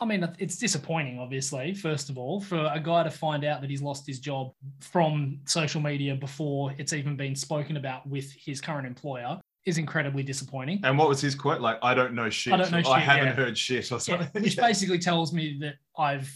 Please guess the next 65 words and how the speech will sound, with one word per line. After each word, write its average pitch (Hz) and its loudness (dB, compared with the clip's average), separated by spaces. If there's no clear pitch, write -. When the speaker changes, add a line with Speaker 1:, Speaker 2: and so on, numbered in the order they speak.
Speaker 1:
found 151 0
out 139 0
on 135 -4
social 147 -2
media 143 -4
Speaker 2:
Yeah, 180 2
Speaker 1:
rather 127 -8
than, 123 -6
Speaker 2:
yep. - -4
Speaker 1:
yeah. - -8
It, 233 -6
look, 175 0
it's 175 -4
disappointing. 185 0
Is 190 0
there 185 0
a 180 0
way 165 2
to 151 -2
stop 156 -2
it? 156 -8
No. 139 -4
Because 160 -2
we 185 2
all 185 0
know 175 0
that 165 -4
Woj 151 -2
and 127 -6
all 240 2
the 226 0
other 220 4
guys 196 4
at 170 -2
E 180 0
S 170 0
P 170 -4
N, 160 0
they 135 -4
all 160 -2
wanna 160 2
have 151 -2
that 139 -4
scoop. - -4
Speaker 2:
Well, 208 12
it's 208 6
not 233 8
even 175 6
just 127 -6
E 131 4
S - -2
P 101 -4
N 101 -2
though. 76 -8
It's, - -14
it's - -4
journalism. 147 2
Speaker 1:
Well, 247 2
journalism 202 4
in 165 2
general, 143 0
yeah. 147 2
Speaker 2:
Yeah. 123 6
Speaker 1:
I 175 0
mean, 170 0